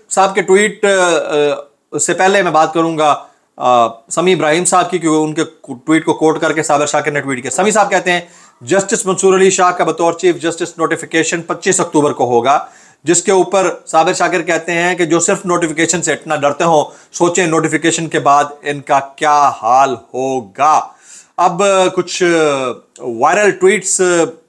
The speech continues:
या वायरल बयानात मैं शामिल करना चाहूँगा इस डिस्क्लेमर के साथ। अगर आपको मेरी बात बुरी लगती है तो माजत, ज़्यादा बुरी लगती है तो इंतहाई माजत, और ज़्यादा बुरी लगती है तो सानू की, कैसे कर लेते हो यार। सबसे पहला वायरल बयान,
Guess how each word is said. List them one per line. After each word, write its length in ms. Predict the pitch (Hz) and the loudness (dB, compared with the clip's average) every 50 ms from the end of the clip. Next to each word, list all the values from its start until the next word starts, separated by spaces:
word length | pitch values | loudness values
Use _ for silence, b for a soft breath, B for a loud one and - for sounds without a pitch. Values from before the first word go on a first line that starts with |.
| _ - | _ -12
या 220 | 143 135 135 123 | -6 -4 -2 -2
वायरल 300 | 113 101 135 165 180 180 | -2 0 0 2 2 2
बयानात 320 | 160 156 151 151 160 170 165 | 2 0 0 0 0 0 -2
मैं 100 | 175 151 | -2 -2
शामिल 240 | 156 160 156 160 | -2 -2 -2 -2
करना 220 | 147 151 156 156 156 | -2 -4 -4 -4 -4
चाहूँगा 320 | 151 - 156 165 170 175 | -2 -2 -4 -4 -4 -6
इस 80 | 165 139 | -8 -8
डिस्क्लेमर 320 | 131 123 - 147 147 156 | -8 -6 -4 -4 -4 -4
के 120 | 156 - 151 | -6 -8 -4
साथ। 200 | - 160 160 156 | -2 0 0 0
अगर 180 | 156 131 127 | -2 -2 -2
आपको 220 | 131 123 - - 127 | -2 -2 -2 -4 -8
मेरी 120 | 123 123 | -8 -4
बात 160 | 117 123 120 | -2 -2 -2
बुरी 140 | 117 120 123 | -2 -2 -4
लगती 160 | 117 120 113 113 | -4 -6 -8 -10
है 60 | 107 | -14
तो 80 | - | -8
माजत, 400 | 107 113 127 147 147 175 170 170 b b b b b b b b b b _ - | -2 0 2 2 2 0 -2 -4 b b b b b b b b b b _ -4
ज़्यादा 220 | 127 156 160 170 | -2 -2 0 0
बुरी 160 | 156 151 143 | 0 0 0
लगती 180 | 143 127 - 131 | 0 -2 -4 -6
है 60 | 113 | -6
तो 60 | 117 | -8
इंतहाई 360 | 117 104 - - 143 165 185 | -8 -10 -6 -2 0 2 2
माजत, 480 | 185 175 165 160 151 160 151 - - _ _ _ - | 2 2 2 2 2 0 -2 -2 -6 _ _ _ 0
और 180 | 135 156 170 | 2 2 2
ज़्यादा 180 | 160 170 156 147 | 2 0 0 0
बुरी 140 | 139 139 135 | -2 -4 -4
लगती 140 | 127 117 120 | -8 -8 -10
है 40 | |
तो 60 | 110 117 | -12 -10
सानू 380 | - - 151 156 170 185 185 | -4 -2 -2 0 0 0 -2
की, 360 | 165 - 170 151 147 143 b b b b b b _ - | -2 0 0 0 0 -2 b b b b b b _ -4
कैसे 280 | 170 170 165 - 180 | -2 -2 0 0 0
कर 200 | 170 175 156 151 | 0 0 0 0
लेते 200 | 143 143 139 - | 0 -2 -2 -2
हो 200 | 143 - 143 135 | -4 -4 -4 -4
यार। 440 | 131 120 117 151 151 139 113 101 b b b b b b _ - | -6 -4 0 2 2 2 2 0 b b b b b b _ -6
सबसे 280 | - - - - - 220 | -4 -4 -4 -2 -2 0
पहला 540 | - 190 180 175 175 175 170 151 - - - - | 0 2 2 4 4 4 2 2 0 -6 -16 -10
वायरल 440 | 123 120 147 165 175 175 175 170 | -2 0 2 2 4 2 2 0
बयान, 400 | 147 123 147 156 160 151 135 104 | 0 0 0 2 2 2 0 -2